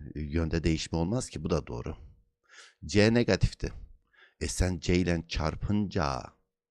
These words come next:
negatiften çarpınca yön ne olurdu? Değişirdi.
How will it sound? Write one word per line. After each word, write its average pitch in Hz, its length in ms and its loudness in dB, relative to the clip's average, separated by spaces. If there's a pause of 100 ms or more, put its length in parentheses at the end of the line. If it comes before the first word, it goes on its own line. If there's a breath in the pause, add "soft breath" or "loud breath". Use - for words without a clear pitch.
(240)
negatiften 80 520 0
çarpınca 78 500 -6
yön 80 360 -4
ne 101 60 -2
olurdu? 95 440 -4
Değişirdi. 87 640 -4